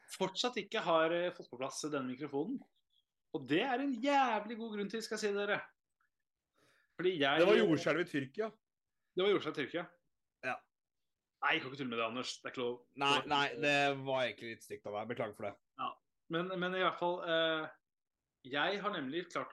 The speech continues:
Speaker 1: å få, en ting at jeg punkterte bilen min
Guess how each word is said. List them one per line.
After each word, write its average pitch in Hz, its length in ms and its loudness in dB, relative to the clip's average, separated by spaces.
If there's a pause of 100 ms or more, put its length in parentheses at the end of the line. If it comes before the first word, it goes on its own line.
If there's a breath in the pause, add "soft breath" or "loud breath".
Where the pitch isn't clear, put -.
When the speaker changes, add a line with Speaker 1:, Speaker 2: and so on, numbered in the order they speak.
Speaker 1:
å 127 140 -4
få, - 360 -2 (640)
en 180 180 -2
ting 160 120 -2
at 147 140 -2
jeg 143 100 -8
punkterte 151 880 -8 (380)
bilen 107 340 -12
min 135 220 -6